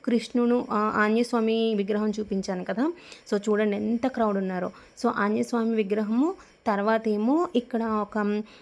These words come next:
ఆ, టెంపుల్ లాగా ఉంటుంది. అది మెయిన్ స్వర్ణగిరి అంటే మనం ఎక్కువ youtubes-లో చూసినా కూడా, ఎక్కడ వీడియోస్ చూసినా కూడా అది బాగా కనిపిస్తూ ఉంటుందన్నమాట. లోపల వాటర్ ఉంటుంది.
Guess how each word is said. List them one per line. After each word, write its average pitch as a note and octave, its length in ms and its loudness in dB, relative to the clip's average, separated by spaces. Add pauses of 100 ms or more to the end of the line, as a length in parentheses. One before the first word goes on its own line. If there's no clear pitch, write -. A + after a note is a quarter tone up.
(140)
ఆ, G#3 80 2
టెంపుల్ A#3 440 2
లాగా G#3+ 240 0
ఉంటుంది. A3 300 0
అది A3+ 300 2
మెయిన్ A#3 340 4
స్వర్ణగిరి A3 560 0
అంటే A3+ 180 0
మనం A3+ 260 0
ఎక్కువ A3+ 280 -2
youtubes-లో A3 480 -2
చూసినా G#3+ 400 -4
కూడా, G3+ 260 -4
ఎక్కడ G#3 280 -2
వీడియోస్ G#3 420 -2
చూసినా G3 240 -4
కూడా G3 240 -2
అది G#3 200 -2
బాగా G3+ 200 -2
కనిపిస్తూ G3+ 520 -6
ఉంటుందన్నమాట. F#3+ 640 -4 (540)
లోపల G3+ 340 2
వాటర్ G3+ 420 0
ఉంటుంది. G#3+ 420 0